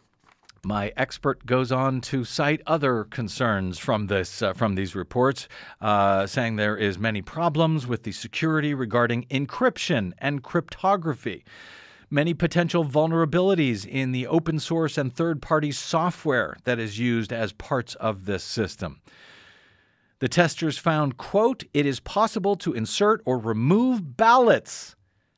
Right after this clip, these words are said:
from both the B M D and ballot transfer boxes without detection." This should be an easy one. You can apparently just stick your hand into the box and pull out these computer printed ballots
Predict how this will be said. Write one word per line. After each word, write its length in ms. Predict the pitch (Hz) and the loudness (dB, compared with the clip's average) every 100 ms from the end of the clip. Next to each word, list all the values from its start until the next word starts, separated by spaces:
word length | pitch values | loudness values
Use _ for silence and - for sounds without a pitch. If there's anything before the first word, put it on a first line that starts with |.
| _ | _
from 300 | _ - 190 | _ 2 4
both 380 | 151 185 185 - | 8 8 6 2
the 120 | 156 | -2
B 280 | 139 180 202 | 0 2 2
M 200 | 185 180 | 2 2
D 380 | 156 226 233 226 | 2 2 2 0
and 300 | 151 170 139 | 0 -2 2
ballot 340 | 175 196 208 | 4 6 4
transfer 540 | 208 - 254 294 - 170 | 0 -4 -2 -2 -2 0
boxes 640 | 131 139 - 175 170 165 - - | 0 -2 -2 0 0 0 -8 0
without 500 | 214 214 196 208 - | 2 4 4 2 0
detection." 720 | 202 - 269 262 - 220 131 - - | -8 -2 0 0 2 4 4 -2 -2
This 160 | 262 240 | 0 0
should 260 | - 214 | -2 -4
be 160 | 196 208 | -2 -2
an 100 | 202 | -2
easy 360 | 220 269 214 | -2 0 2
one. 280 | 180 160 120 - - | 2 2 0 -8 -14
You 180 | - 220 | -2 -2
can 180 | 214 214 | 0 -2
apparently 760 | 190 - 262 269 185 160 190 - - - - _ _ | -2 2 4 4 2 2 0 -4 -14 -20 -20 _ _
just 300 | 139 220 - | 4 4 4
stick 340 | - 269 - 240 | -4 -4 -2 0
your 180 | 208 | 2
hand 340 | 180 220 226 214 | 2 2 0 0
into 320 | 190 202 180 | 0 0 -2
the 80 | 170 | 0
box 480 | 196 220 196 196 - | 4 6 6 2 -6
and 260 | 156 147 | -6 -6
pull 260 | - 214 196 | -2 0 4
out 300 | 254 254 - | 4 2 -2
these 180 | 196 - | -6 -4
computer 420 | 196 180 226 214 | -4 -2 0 0
printed 400 | 214 214 214 190 | 2 0 -2 0
ballots 440 | 269 269 220 - | 2 4 2 0